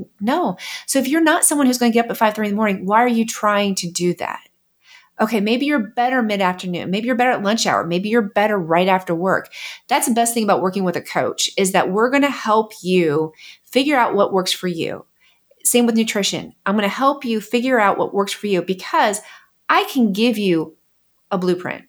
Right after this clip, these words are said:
I have a blueprint I can give you. It'll give you great ideas.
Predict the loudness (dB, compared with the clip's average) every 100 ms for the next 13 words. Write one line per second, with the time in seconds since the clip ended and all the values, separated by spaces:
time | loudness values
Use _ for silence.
0 | -4 -2 0 0 -2 -2 -4 -6 -6 -10
1 | -10 -12 -14 _ _ _ _ _ 0 2
2 | 2 2 0 0 -2 -4 -6 -8 -10